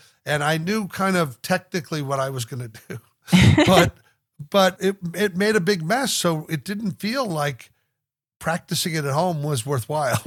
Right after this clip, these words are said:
Speaker 1: <laughs> It was
Speaker 2: Yeah.
Speaker 1: sort of like, you've gotta find a place to dive in. So we
Speaker 2: Yeah.
Speaker 1: did do it at a place you performed, the Comedy Magic Club in Hermosa Beach.
Speaker 2: Nice.
Speaker 1: And it, they had a special Halloween show,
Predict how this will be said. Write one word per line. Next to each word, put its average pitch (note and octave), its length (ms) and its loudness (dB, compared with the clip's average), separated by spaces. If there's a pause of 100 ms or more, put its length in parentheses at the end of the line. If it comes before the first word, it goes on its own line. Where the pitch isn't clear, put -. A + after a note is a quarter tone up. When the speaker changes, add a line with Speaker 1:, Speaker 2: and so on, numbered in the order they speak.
(200)
Speaker 1:
<laughs> - 180 -14
It D#3+ 80 2
was F3 160 4
Speaker 2:
Yeah. D#3 80 10
Speaker 1:
sort C#3 120 8
of E3+ 80 -2
like, D3+ 300 2 (520)
you've E3 160 -6
gotta F#3+ 240 2
find G3 240 0
a D#3+ 40 -4
place D3+ 220 -2
to C#3 140 -6
dive C3 440 -2
in. G#2 160 -6 (320)
So E3+ 220 2
we E3 180 0
Speaker 2:
Yeah. E3 80 4
Speaker 1:
did G3+ 220 0
do E3 200 4
it E3 120 2
at D3 120 -2
a D3 60 -2
place D#3 320 0
you G3 100 0
performed, C3 500 -4
the C3 80 -10
Comedy C#3+ 340 -4
Magic C3 320 -2
Club C3+ 200 -4
in A#2 40 -4
Hermosa B2 360 -4
Beach. A#2 440 -8
Speaker 2:
Nice. B2 320 0
Speaker 1:
And C3+ 120 -2
it, C3 140 -6
they C#3+ 140 0
had D3 180 2
a D3 80 0
special E3 480 -2
Halloween D3 580 -2
show, A2 460 -4